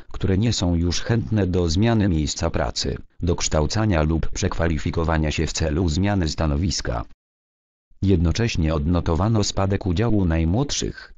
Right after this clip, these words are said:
czyli osób w wieku przedprodukcyjnym zero siedemnaście lat, z osiemnaście przecinek siedem procent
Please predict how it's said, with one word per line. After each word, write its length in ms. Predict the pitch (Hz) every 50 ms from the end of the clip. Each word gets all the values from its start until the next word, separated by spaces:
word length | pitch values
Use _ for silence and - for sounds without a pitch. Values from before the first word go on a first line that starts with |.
| - _ _
czyli 280 | - 117 104 98 90 80
osób 320 | 65 - - 71 - 73
w 160 | 76 80 80
wieku 340 | 80 82 82 - - 95 95
przedprodukcyjnym 1040 | - - 104 92 - - 104 107 95 98 90 - - 110 104 95 113 120 113 107 98
zero 280 | 87 110 104 92 80
siedemnaście 760 | 73 - - 92 87 92 90 95 113 131 123 - - 90 87
lat, 420 | 101 110 87 69 - - - - - _ _ -
z 100 | 80 76
osiemnaście 680 | 80 73 - - 80 85 90 110 131 120 - - - 85
przecinek 480 | - - 95 90 - 101 76 73 71 -
siedem 480 | - - 131 117 95 82 76 76 71 67
procent 640 | - 101 104 98 - - 62 55 - - - -